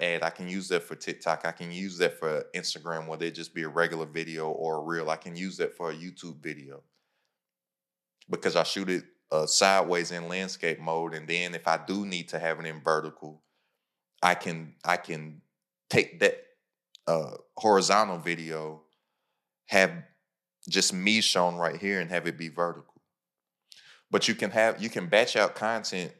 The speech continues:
in, uh, in one day. You can hire a videographer.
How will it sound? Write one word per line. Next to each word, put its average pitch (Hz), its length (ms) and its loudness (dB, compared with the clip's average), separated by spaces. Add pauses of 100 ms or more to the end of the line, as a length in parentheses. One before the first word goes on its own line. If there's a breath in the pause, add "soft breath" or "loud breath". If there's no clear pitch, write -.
(160)
in, 87 200 -2
uh, 78 380 0
in 85 220 -6
one 101 220 -2
day. 95 360 2 (320 soft breath)
You 90 80 -12
can 85 140 -6
hire 101 240 4
a 98 40 0
videographer. 90 840 -2